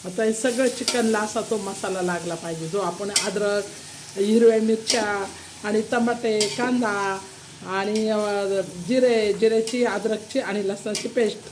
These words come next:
आणि खडा मसाला, हा सगळा आपण त्याच्यात टाकलेला आहे, पूर्ण हलवून घेतलेला आहे चिकन असं मस्तपैकी. आता चिक-,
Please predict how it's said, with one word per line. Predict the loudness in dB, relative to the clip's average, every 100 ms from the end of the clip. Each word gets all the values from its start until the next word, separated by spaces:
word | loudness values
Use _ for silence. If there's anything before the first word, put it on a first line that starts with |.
| -18 -18 -18 -18 -10 -2
आणि | 2 4 4
खडा | 6 6
मसाला, | 4 2 2 2 -2 -6
हा | -6 0 0
सगळा | 2 0 2
आपण | 0 2
त्याच्यात | 2 2 0 0
टाकलेला | 0 0 4 4
आहे, | 2 0
पूर्ण | 0 0 0
हलवून | 0 -2 -4 -4
घेतलेला | -6 -2 0 2
आहे | 0
चिकन | -6 -10 -8 -8
असं | -8 -6
मस्तपैकी. | -6 -6 -6 -6 -6 -10 -16 -18 -18 -14 -12 -8
आता | 0 0
चिक-, | 2 -2 0 2 4